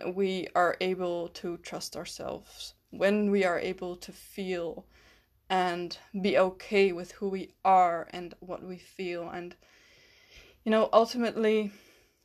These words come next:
loving ourselves. Because if we truly love ourselves, then we are able to be with ourselves and all that we are. And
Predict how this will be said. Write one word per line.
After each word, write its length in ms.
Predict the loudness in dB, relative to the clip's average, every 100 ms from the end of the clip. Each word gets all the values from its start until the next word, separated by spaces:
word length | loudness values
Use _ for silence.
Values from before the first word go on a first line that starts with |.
| _ _ _ _ _ _ 2
loving 320 | 4 4 -2
ourselves. 760 | -6 -8 -8 -10 -12 -12 -14 _ _ _ _ _
Because 300 | -4 -2 -2
if 220 | 4 4
we 100 | 4
truly 340 | -2 0 2 4
love 280 | 4 4 4
ourselves, 640 | -2 -2 -2 -2 -6 -4
then 320 | 0 2 2
we 160 | 2 0
are 240 | 0 0 0
able 320 | -2 -2 -6
to 140 | -10 -12
be 260 | -6 -4
with 180 | -4 -8
ourselves 540 | -10 -10 -8 -6 -6 -10
and 140 | -12 _
all 260 | 2 2 2
that 180 | -2 -6
we 280 | -4 -4 -8 _ -20 _ _ _ 0
are. 480 | 4 4 0 -6 -10
And 320 | -12 -10 -12